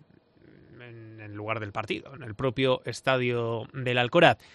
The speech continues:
El otro nombre puede preocupar un poquito más. Es el de Dani Escriche, y ha sufrido un, unas molestias en el cuádriceps.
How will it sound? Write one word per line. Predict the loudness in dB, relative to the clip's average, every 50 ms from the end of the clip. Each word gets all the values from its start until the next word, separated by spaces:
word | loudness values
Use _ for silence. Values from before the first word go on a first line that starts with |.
| -20 -20 -20 _ _ _ _ _ _ _ _ _ _ _ _ -4
El | 0 2 2
otro | 2 2 2
nombre | 0 2 2 2 2 2
puede | 2 2 2 2
preocupar | 0 0 -4 -2 2 2 2 2
un | 2 0 -2
poquito | -2 -4 -2 0 0 2
más. | 4 4 2 2 0 -4
Es | -8 -4 0
el | 0 2 2
de | 2 0
Dani | 2 2 0 0 0 0 -2 -2
Escriche, | -2 -4 -4 -2 0 0 0 0 2 2 2 2 0 -8 -20 -20 _ _ _ _ _
y | -6 -4 -2
ha | -2
sufrido | 0 -2 -2 0 0 0 2 2 4 4 4 4 4 2 0 -4
un, | -4 -2 -2 0 0 -2 -2 -4 -4 -6 -6 -6 -6 -6 -4
unas | -2 -2 -2 -2 0
molestias | 0 0 0 0 -2 -2 -2 -2
en | -2 -4
el | -2 0
cuádriceps. | 4 6 6 6 4 0 -6 -8 -12 -12 -12 -14 -14 -14 _